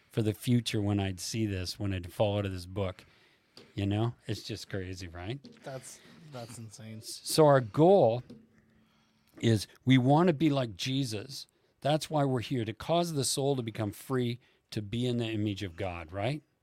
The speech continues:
Speaker 1: Jesus is the door. The Holy Spirit's at work to bring your soul to the Father, who is Spirit,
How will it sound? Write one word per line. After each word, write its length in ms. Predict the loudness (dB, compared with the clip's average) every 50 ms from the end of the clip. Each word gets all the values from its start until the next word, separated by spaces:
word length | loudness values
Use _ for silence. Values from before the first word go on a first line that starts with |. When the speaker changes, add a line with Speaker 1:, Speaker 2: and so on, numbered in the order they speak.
| _ _ _ _ _ _ _ _ _ _ _ _ _ _
Speaker 1:
Jesus 520 | -2 0 2 2 2 0 -2 -2 -2 0
is 180 | -2 -2 -2 -2
the 120 | -4 -4
door. 380 | -2 0 0 2 4 4 4 2
The 120 | 2 -2
Holy 380 | -6 -2 2 4 4 6 4 2
Spirit's 520 | 0 -2 -4 -2 0 2 2 0 0 -2
at 160 | -4 -4 -4 -2
work 300 | 0 0 0 0 -2 -4
to 80 | -8
bring 220 | -2 0 0 0 2
your 120 | 0 -2
soul 540 | -4 -6 -4 0 2 2 4 4 2 0 -2 -8 _ _ _ _ _ -2
to 180 | 2 2 4
the 140 | 4 2 0
Father, 580 | -2 -2 0 2 4 4 4 2 0 -2 -2 -2
who 140 | -2 -4
is 100 | -4 -4
Spirit, 600 | -6 -8 -12 -8 -8 -6 -6 -6 -6 -8 -8 -12